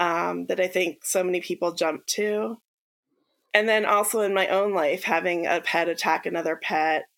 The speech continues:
like, I realized how hard it can be sometimes. Like, it really isn't in the pest, best interest sometimes probably <laughs> to remain where they are.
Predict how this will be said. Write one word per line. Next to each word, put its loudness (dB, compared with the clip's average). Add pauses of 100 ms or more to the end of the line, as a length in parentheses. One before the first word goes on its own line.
(300)
like, 0
I 4
realized 0
how 0
hard 0
it -4
can -6
be -2
sometimes. -4
Like, -2
it -2
really 0
isn't -2
in -2
the -4
pest, -4
best -4
interest -4
sometimes -6
probably -2 (280)
<laughs> -18
to 2
remain 2
where 2
they 0
are. -2